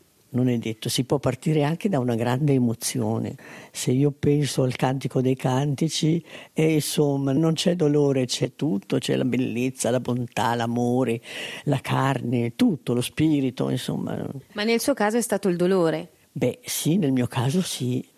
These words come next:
Speaker 1: Però al liceo mi divertivo a fare le caricature dei compagni. E mi piaceva, facevo delle, delle poesiole, delle cose così, mi divertivo e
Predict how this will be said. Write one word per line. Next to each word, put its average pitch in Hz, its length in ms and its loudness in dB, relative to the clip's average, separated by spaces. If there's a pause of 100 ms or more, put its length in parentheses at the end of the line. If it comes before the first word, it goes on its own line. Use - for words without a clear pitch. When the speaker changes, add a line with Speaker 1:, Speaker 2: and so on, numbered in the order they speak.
(140)
Speaker 1:
Però 285 440 2
al 208 140 4
liceo 285 500 4
mi 277 100 4
divertivo 202 560 4
a 180 60 4
fare 170 440 2 (360)
le 165 120 0
caricature 175 680 2
dei 156 120 2
compagni. 151 840 -2 (480)
E 220 140 0
mi 214 120 2
piaceva, 220 560 2
facevo 220 400 0
delle, 175 140 4
delle 170 180 2
poesiole, 175 680 4
delle 165 180 2
cose 190 280 -2
così, 180 280 0
mi 202 120 0
divertivo 156 680 0
e - 360 -6